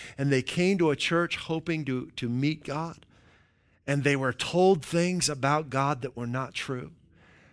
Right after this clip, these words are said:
Instead, they were, they were told man's religious doctrine. They were given tradition instead of life, and a burden was laid on them that they couldn't carry.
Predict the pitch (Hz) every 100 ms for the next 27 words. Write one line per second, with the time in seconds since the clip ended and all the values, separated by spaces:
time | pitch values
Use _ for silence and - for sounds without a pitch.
0 | _ 151 143 - - 170 151 151 143 135
1 | - - 151 143 135 120 - 160 151 151
2 | 120 143 151 135 - 135 135 143 139 -
3 | 107 135 147 - 156 165 175 - - -
4 | - - - 147 143 127 156 139 120 -
5 | 135 110 160 - 170 170 - 123 - 139
6 | 123 113 135 139 147 143 - - - -
7 | - - 147 143 123 101 202 220 170 151
8 | 135 123 131 139 127 123 117 120 113 113
9 | 139 156 156 160 147 131 - 143 120 117
10 | 123